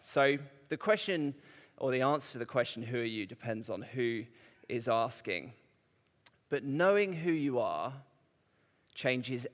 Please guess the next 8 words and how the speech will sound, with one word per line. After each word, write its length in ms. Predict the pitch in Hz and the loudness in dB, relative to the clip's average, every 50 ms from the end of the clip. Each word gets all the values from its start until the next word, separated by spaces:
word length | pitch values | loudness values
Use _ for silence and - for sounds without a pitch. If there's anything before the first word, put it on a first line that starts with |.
| - _ - | -10 _ 0
everything 960 | 147 151 156 139 113 110 117 117 117 - - - 76 71 78 82 87 101 117 113 _ _ _ _ _ | 6 6 6 6 4 -2 -6 -8 -8 -8 -6 -6 -4 -4 -4 -6 -8 -12 -16 -18 _ _ _ _ _
about 340 | 131 127 - 123 120 - - | -8 -6 -2 -2 -2 -2 -4
how 220 | 110 117 120 117 | -6 -4 -4 -4
you 180 | 117 117 113 113 | -4 -4 -8 -8
live 220 | 117 113 110 - | -8 -8 -10 -8
your 120 | 117 110 98 | -8 -8 -8
life. 460 | 95 92 90 98 - - - - - _ _ _ _ _ _ _ _ _ _ _ _ _ _ _ _ _ _ _ _ _ _ _ _ _ _ _ _ _ _ _ _ _ _ _ _ _ _ _ _ _ _ _ _ _ _ _ - | -6 -8 -10 -10 -12 -16 -20 -20 -20 _ _ _ _ _ _ _ _ _ _ _ _ _ _ _ _ _ _ _ _ _ _ _ _ _ _ _ _ _ _ _ _ _ _ _ _ _ _ _ _ _ _ _ _ _ _ _ -12
Okay? 320 | - 127 117 131 151 160 | -8 -4 -4 -4 -4 -6